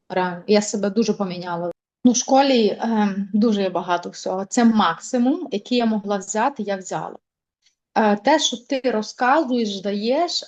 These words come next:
те-, це треба кожній людині. Це така база, яка кожному потрібна.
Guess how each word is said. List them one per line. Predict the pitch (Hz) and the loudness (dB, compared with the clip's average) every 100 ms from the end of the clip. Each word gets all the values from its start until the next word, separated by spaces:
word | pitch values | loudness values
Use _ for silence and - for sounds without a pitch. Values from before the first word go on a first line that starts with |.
| _ | _
те-, | - 233 - | -8 -8 -10
це | - 262 | -4 -2
треба | 262 233 | 2 2
кожній | 240 226 233 214 202 | 0 -2 2 2 2
людині. | 196 175 175 196 - _ _ _ | 0 -4 -8 -12 -14 _ _ _
Це | - | -2
така | 233 233 240 | 0 0 0
база, | 196 185 233 277 302 220 | 0 2 2 2 0 -4
яка | 202 202 214 | -8 -8 -12
кожному | 214 240 240 247 226 214 | -8 -4 0 0 0 -2
потрібна. | 214 208 196 196 190 | -4 -8 -8 -8 -10